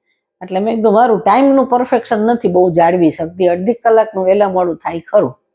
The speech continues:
પછી, પછી થોડી વાતો કરી, એમાં ઘરની વાતો કરી. બેન બહુ પ્રોબ્લેમથી ઘેરાયેલા હતા પણ થોડાક ખુલ્લા દિલથી વાતો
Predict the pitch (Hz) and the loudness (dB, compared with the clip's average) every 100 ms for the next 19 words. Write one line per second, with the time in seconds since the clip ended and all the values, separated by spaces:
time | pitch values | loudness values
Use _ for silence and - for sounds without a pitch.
0 | _ _ _ _ _ 170 170 226 220 226 | _ _ _ _ _ -4 0 0 0 0
1 | 233 247 247 226 226 226 240 240 269 277 | -2 0 0 2 0 0 0 0 0 0
2 | 202 208 180 208 226 233 220 226 233 226 | -2 -4 0 -2 0 0 0 0 -2 0
3 | 254 302 - 196 220 202 226 226 220 214 | 2 2 0 0 0 2 0 2 0 0
4 | 226 226 233 208 226 233 240 247 254 262 | 0 0 -4 -2 0 2 2 2 2 0
5 | 311 - _ _ _ _ 233 220 240 233 | -2 -4 _ _ _ _ -6 -2 0 0
6 | - 277 254 233 226 226 233 202 208 233 | -2 0 2 2 0 -2 0 0 0 0